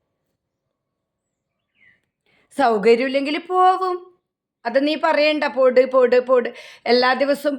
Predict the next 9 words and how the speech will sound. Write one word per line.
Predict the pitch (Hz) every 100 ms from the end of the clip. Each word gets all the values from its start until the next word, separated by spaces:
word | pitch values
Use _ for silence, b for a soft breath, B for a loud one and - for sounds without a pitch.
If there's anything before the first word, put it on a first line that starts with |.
| 294
പോട് | 254 247 262
എന്ന് | 269 277
പറഞ്ഞാൽ | 254 262 262
പോകുന്ന | 247 240 262 254
പെണ്ണുങ്ങളൊന്നും | 262 254 262 262 269 262
അല്ല | 220 240 262 240
ഇപ്പോ. | - 202 202 _ _ _ _ _ _ -
അത് | 208 247
മനസ്സിലാക്കിയിട്ടാ? | 285 285 269 262 - 233 240 233